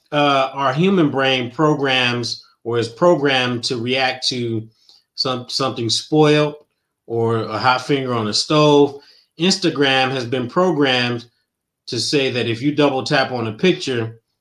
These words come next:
to like that picture, okay? So that's that if this happens, if I double tap on a picture in Instagram,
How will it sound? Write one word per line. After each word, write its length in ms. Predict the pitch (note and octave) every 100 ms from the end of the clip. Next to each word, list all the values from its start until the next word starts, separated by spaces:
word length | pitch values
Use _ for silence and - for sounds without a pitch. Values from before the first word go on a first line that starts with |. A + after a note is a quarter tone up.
| _ -
to 100 | B2
like 340 | A#2 C3+ B2
that 260 | B2 A2 -
picture, 340 | C#3 - E2+ -
okay? 420 | G2+ - A2+ A2+ A2+ _ _
So 220 | - - G#2+
that's 280 | B2 B2+
that 320 | - C3+ B2+ D3+
if 260 | E3 D3+
this 300 | C3 D#3 D#3
happens, 680 | D3 C3+ A2+ A#2 A2 A2 -
if 280 | C3+ C#3 -
I 240 | - C3
double 260 | B2 C#3+ D3
tap 260 | D3+ C#3+ C#3+
on 120 | D3
a 100 | D3+
picture 520 | D#3+ - B2+ A#2+ - _ _ -
in 120 | C3+
Instagram, 680 | D3 B2+ A2 G#2 G#2 G#2+